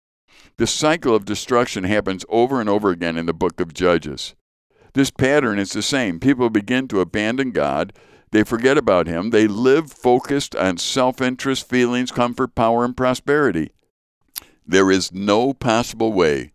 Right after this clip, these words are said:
for a person to be significant and secure in this life without an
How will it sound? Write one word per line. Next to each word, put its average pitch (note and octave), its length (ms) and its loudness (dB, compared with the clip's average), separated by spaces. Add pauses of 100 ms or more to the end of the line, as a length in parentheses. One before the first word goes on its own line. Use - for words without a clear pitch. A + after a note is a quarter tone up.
for G2+ 180 2
a F#2 60 2
person G2 640 -2 (240)
to A2 80 0
be G2+ 140 2
significant C#3+ 800 -2
and C3 160 -4
secure B2+ 500 -2
in G2+ 220 -6
this A#2 320 -2
life G#2 420 0
without G2+ 380 2
an F#2 160 -2